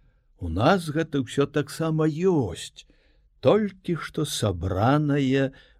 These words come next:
ў мініяцюры. Вось азёрны край, марэнныя грады, шматкіламетровыя агароджы з валуноў на межах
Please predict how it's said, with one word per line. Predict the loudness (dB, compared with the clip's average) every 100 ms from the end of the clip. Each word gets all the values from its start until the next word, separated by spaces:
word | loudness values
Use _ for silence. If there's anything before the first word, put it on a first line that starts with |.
| _
ў | 0 0
мініяцюры. | 2 0 2 2 2 0 -4 -6 -2 -2 -4 -6 -10 -12 -16 0
Вось | 6 6 4 -8
азёрны | 4 4 8 8 8 6 4 4 2
край, | 0 -2 0 -2 -4 -14 _ _ _ _ -20 -6
марэнныя | 2 6 6 6 6 6 8 8 6
грады, | 2 6 10 10 10 6 2 2 -2 -14 -20 _ _ _
шматкіламетровыя | -14 -4 2 2 0 -2 2 4 4 4 2 6 6 8 8 8
агароджы | 6 6 6 6 4 0
з | 2 2
валуноў | 4 4 4 4 6 6 4
на | 4 4
межах | 4 2 2 2 0 -2 -6 -8